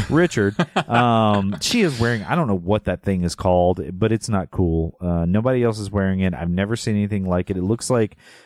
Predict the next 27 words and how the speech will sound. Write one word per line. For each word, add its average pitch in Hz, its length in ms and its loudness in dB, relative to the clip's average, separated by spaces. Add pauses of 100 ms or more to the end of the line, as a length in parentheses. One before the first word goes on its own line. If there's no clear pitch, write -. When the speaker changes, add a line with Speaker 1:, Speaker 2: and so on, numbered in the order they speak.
(240)
Speaker 1:
like 104 280 0
Little 110 280 2
House 104 380 -4
on 98 60 0
the 90 80 0
Prairie 92 680 0
met 87 480 0
the 92 200 0
worst 90 540 -2
brothel 85 600 -2
in 82 180 -2
all 82 280 -2
of 80 80 -2
Victorian 82 520 -4
England. 71 400 -6
I 107 160 -2
don't 127 200 -2
know 110 160 2
what 101 280 0
it 95 120 0
is, 85 480 0 (240)
and 101 220 0
it 226 100 4
needs 92 280 0
to 196 100 0
go 90 180 4
away. 78 380 -2